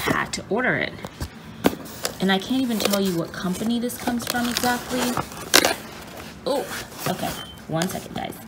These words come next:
Got a little leverage here. Here we go.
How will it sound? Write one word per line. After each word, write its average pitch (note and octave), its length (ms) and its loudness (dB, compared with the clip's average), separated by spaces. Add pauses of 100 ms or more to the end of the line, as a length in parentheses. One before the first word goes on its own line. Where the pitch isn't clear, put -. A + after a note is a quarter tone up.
(340)
Got F3 160 6
a A3 80 2
little B3 200 2
leverage G3+ 380 6
here. D3+ 160 0 (1300)
Here D#3+ 120 0
we F3 120 6
go. F#3+ 100 2